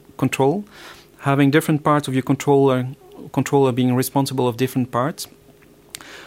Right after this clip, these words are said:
Uh, so it's a good idea of having the spinal cord being responsible of locomotion. Uh, also,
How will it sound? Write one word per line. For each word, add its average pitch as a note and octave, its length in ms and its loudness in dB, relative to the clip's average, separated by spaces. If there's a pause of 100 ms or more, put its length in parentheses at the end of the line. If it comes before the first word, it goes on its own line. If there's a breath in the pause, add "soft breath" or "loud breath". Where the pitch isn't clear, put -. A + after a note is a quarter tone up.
(100 loud breath)
Uh, A#2 300 -2
so B2+ 140 -6
it's A#2+ 100 -6
a C3+ 60 -4
good C#3 180 2
idea C3+ 220 4
of B2+ 80 0
having B2+ 180 2
the B2 60 2
spinal C3 340 -2
cord A#2+ 380 -2
being A#2+ 180 0
responsible A#2+ 540 -4
of A2+ 100 -8
locomotion. A#2+ 640 -4 (480 loud breath)
Uh, B2+ 180 -6
also, B2 480 0